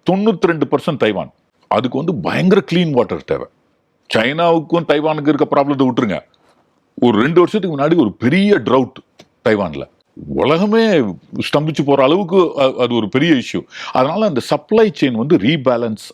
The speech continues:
ஆகணும். இப்போ கண்டிப்பா ஆகும், அது ஒரு நம்பிக்கை.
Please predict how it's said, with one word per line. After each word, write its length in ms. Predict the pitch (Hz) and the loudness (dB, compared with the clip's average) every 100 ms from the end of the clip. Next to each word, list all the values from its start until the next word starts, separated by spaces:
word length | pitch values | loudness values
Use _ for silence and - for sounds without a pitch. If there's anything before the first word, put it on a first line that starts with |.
| - | -2
ஆகணும். 540 | 92 104 101 123 226 - _ - | 0 0 0 0 0 -6 _ -6
இப்போ 280 | 117 - - _ | -4 -4 -6 _
கண்டிப்பா 440 | - 110 117 - - _ _ _ _ - | -4 -2 -2 -2 -6 _ _ _ _ -2
ஆகும், 460 | 110 117 147 151 _ _ 110 | 0 0 -2 -8 _ _ -4
அது 200 | 98 98 | -2 -2
ஒரு 220 | 92 82 | -2 -4
நம்பிக்கை. 460 | 87 120 131 101 | -4 -2 -2 -2